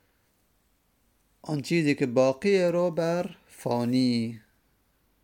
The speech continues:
مهاجرت کردند، هجرت کردند از مکه که توش بزرگ شده بودن، خاطراتی داشتن.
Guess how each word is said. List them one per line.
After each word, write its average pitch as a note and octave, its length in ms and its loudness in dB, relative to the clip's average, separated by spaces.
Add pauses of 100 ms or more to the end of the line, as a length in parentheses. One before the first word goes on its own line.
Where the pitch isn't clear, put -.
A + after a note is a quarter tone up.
(880)
مهاجرت B2+ 760 -2
کردند، A#2 720 -2
هجرت B2+ 540 -4
کردند A#2+ 380 -4
از A#2+ 220 -6
مکه B2+ 680 -2 (1040)
که C3+ 260 -2 (720)
توش C#3+ 220 -4
بزرگ C#3+ 340 0
شده B2 340 -4
بودن، A#2 500 -4
خاطراتی C#3 680 -2
داشتن. A#2 880 -4